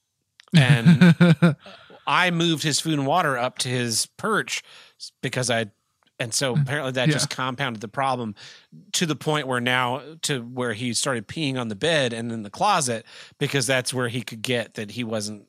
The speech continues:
Speaker 1: he was safe from Reacher.
Speaker 2: Ah.
Speaker 1: So I, after reading all that stuff, I got rid of the automatic feeders and now I'm feeding them by hand directly. And I'm,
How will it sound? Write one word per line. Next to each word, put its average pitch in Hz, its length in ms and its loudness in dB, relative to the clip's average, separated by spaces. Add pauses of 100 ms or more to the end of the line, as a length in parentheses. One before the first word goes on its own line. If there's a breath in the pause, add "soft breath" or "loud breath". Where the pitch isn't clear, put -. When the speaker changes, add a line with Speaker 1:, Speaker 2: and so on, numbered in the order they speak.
(140)
Speaker 1:
he 113 100 -8
was 104 140 -6
safe 127 320 -2
from 98 340 -10 (300 loud breath)
Reacher. 147 500 -4 (680 loud breath)
Speaker 2:
Ah. - 240 -6 (480 soft breath)
Speaker 1:
So 151 600 0 (680)
I, 143 120 0 (120)
after 143 220 -6
reading 170 280 0
all 160 120 0
that 151 200 -2
stuff, 135 560 -2 (120)
I 113 480 -8 (480)
got 143 220 -2
rid 156 120 -2
of 147 120 -2
the 147 180 -2
automatic 131 480 -2
feeders 101 640 -8 (480)
and 110 680 -2 (540)
now 120 220 -2
I'm 123 140 -4
feeding 131 320 -4
them 127 140 -2
by 120 200 0
hand 117 420 -4
directly. 107 640 -8 (640)
And 113 400 -2 (140)
I'm, 110 400 -8